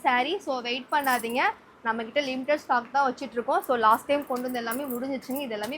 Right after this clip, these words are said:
ப்ரீ புக்கிங் ஆர்டர்ஸ் எடுத்தவங்களுக்கும் நாங்க எல்லாமே கொடுத்துட்ருக்கோம். So, நீங்க சீக்கிரம் வந்து ஆர்டர் பண்ணிக்கோங்க. நாங்க நெக்ஸ்ட் திரும்ப திரும்ப இந்த saree நான் கொண்-, அதாவது வாரத்துக்கு பத்து, பத்து பீஸ் தான் என்ன, அதாவது எங்களுக்கு கிடைக்குது. ஆனா ரொம்ப லாங்லேருந்து வ-, அது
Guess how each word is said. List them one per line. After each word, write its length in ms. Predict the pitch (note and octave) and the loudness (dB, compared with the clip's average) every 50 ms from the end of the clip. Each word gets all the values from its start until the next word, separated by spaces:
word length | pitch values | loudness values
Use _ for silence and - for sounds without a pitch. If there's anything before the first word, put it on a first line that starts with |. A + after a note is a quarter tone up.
| - - | -10 -8
ப்ரீ 120 | - D#4 E4 E4 | -6 -4 -4 -4
புக்கிங் 260 | - - D4 C4 B3 A3+ | -6 -8 -8 -4 -2 -2
ஆர்டர்ஸ் 280 | - C4+ B3 - - A#3+ | -2 -2 -4 -6 -6 -6
எடுத்தவங்களுக்கும் 580 | A3+ A3 - B3 A#3+ A3+ G#3+ G#3+ G#3+ - D4 C#4 | -6 -4 -4 -4 -4 -4 -6 -8 -6 -4 -2 -2
நாங்க 140 | B3 A3 G#3 | -2 -2 -4
எல்லாமே 180 | G3+ G3+ A#3 B3 - | -4 -6 -6 -6 -6
கொடுத்துட்ருக்கோம். 560 | B3+ A#3 - C4 G3+ A3+ A3+ G#3+ C#4 E4+ G4 - - - - - - | -6 -6 -6 -10 -10 -10 -4 -2 0 0 0 -2 -10 -20 -20 -20 -2
So, 80 | - C4+ C4 B3+ B3 | 2 2 2 4 2
நீங்க 120 | A#3+ A3 A3 - | -2 -4 -4 -6
சீக்கிரம் 260 | D#4+ D#4+ D#4 D4+ D4 | -6 -6 -4 -4 0
வந்து 140 | D4 C4+ A#3 A#3 | 2 2 2 4
ஆர்டர் 200 | B3 B3 B3+ - | 2 0 0 -2
பண்ணிக்கோங்க. 440 | A#3+ A#3 A#3+ A3 A3+ A3 A#3+ D4+ D#4 C4+ | -2 -4 -2 -4 -4 -2 -2 0 0 0
நாங்க 140 | A#3+ A3 G#3+ A3 | 0 0 0 0
நெக்ஸ்ட் 260 | G#3+ - - - - - - - - - | 0 0 -2 -6 -8 -12 -16 -10 -4 -2
திரும்ப 220 | D4+ D#4+ D#4+ D#4 - | 0 2 2 0 0
திரும்ப 200 | D4+ D4+ D#4+ D#4+ C#4+ | 0 0 0 0 -2
இந்த 100 | B3+ A#3+ - | -2 0 2
saree 200 | B3+ B3+ C#4 C#4 C4+ | 2 2 2 2 0
நான் 120 | B3 A#3 | -2 -2
கொண்-, 180 | - A#3 A#3+ A#3 - G#3 | -2 -4 -4 -4 -6 -4
அதாவது 300 | G#3+ A#3 A#3+ C4 - E4 E4 C#4 | -2 0 2 2 2 0 0 2
வாரத்துக்கு 540 | B3 A#3 B3+ D4 D#4+ E4 - D#4+ - - G4 A4+ - - - - - - - - | 4 6 6 4 4 2 -4 -8 -6 -6 -6 -6 -8 -12 -12 -10 -10 2 6 6
பத்து, 180 | B3+ - - D#4 E4 | 6 6 6 6 6
பத்து 160 | E4 E4 D#4+ - | 4 4 4 0
பீஸ் 200 | D#4 D4+ - - E4 | -2 -2 0 0 0
தான் 100 | D#4+ D4 | 0 0
என்ன, 140 | B3+ B3 B3 A#3 - G3+ | 0 0 -2 -2 -2 0
அதாவது 260 | G#3+ A3+ A#3 B3 C4+ D4 B3+ A3+ | 4 4 4 4 4 2 0 0
எங்களுக்கு 320 | A#3 B3+ C4+ D4+ E4 - B3 | 0 -2 -2 -4 -2 0 2
கிடைக்குது. 340 | A#3 A#3+ C4 B3 D4 C#4+ D4 B3+ | 2 2 0 -2 2 4 4 6
ஆனா 140 | B3 C4+ C4+ A#3+ A3+ | 6 4 4 2 0
ரொம்ப 220 | A#3 C4 D4 D4+ C#4 | 0 2 2 4 4
லாங்லேருந்து 520 | A#3+ A#3 B3 C4+ C#4+ C#4 C4+ C4 C4+ C4+ B3+ | 4 4 4 2 2 0 -2 -4 -2 0 0
வ-, 60 | A3 G#3 | 0 0
அது 120 | G#3 A3 | 0 -2